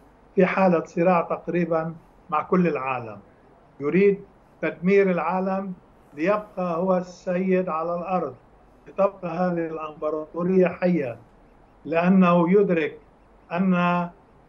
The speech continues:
هذه الإمبراطورية التي صعدت إلى القمة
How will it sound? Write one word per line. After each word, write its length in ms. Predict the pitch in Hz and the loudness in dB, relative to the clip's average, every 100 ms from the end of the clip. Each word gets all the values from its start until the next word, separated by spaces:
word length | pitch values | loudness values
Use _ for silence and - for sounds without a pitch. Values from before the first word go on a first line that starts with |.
| _ | _
هذه 300 | 165 196 185 | -2 0 2
الإمبراطورية 880 | 180 175 170 170 170 175 180 190 170 | 0 -2 -4 -4 -4 -4 -2 0 0
التي 360 | 160 170 170 170 | 0 -4 -6 -8
صعدت 560 | - 180 170 170 160 202 | -6 -6 -4 -4 -4 -6
إلى 200 | 170 170 | -6 -4
القمة 600 | 165 - 180 175 180 | -4 0 2 4 2